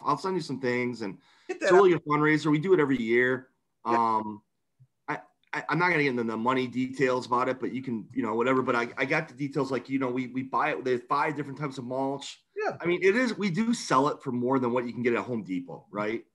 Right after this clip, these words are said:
Speaker 2: Well,
Speaker 1: But
Speaker 2: you're raising
Speaker 1: you're
Speaker 2: money.
Speaker 1: it's a fundraiser, right?
Speaker 2: Yeah, I mean, we're not, you know, it, it, it's not
Speaker 1: Yeah.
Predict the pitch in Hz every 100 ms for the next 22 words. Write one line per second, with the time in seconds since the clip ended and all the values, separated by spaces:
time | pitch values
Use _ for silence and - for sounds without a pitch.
0 | _ - 202 202 165 160 - _ 190 208
1 | 202 185 190 220 _ _ 165 180 220 254
2 | 113 - - _ _ _ 127 160 185 _
3 | _ _ 139 127 143 135 139 139 147 165
4 | 165 - 143 131 131 135 143 135 135 147
5 | 139 156 160 95